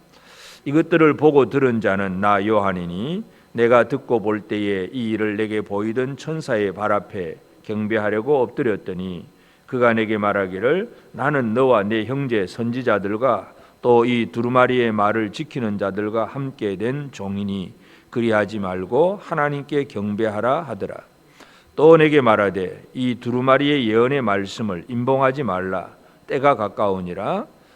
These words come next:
불의를 행하는 자는 그대로 불의를 행하고,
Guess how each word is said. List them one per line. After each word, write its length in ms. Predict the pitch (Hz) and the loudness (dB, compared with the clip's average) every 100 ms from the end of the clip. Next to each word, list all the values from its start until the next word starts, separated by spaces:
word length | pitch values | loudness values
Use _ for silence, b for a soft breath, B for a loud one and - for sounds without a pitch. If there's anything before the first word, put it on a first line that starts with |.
| b _ | b _
불의를 340 | 139 143 147 127 | 0 4 4 4
행하는 460 | 120 127 131 135 | 4 2 2 2
자는 480 | 131 131 139 135 113 | 2 2 2 -2 -4
그대로 420 | - 117 139 135 | -6 0 4 4
불의를 380 | 104 131 143 123 | 2 -2 -2 -2
행하고, 720 | 95 92 85 90 107 160 220 | -4 -6 -6 -4 0 0 -2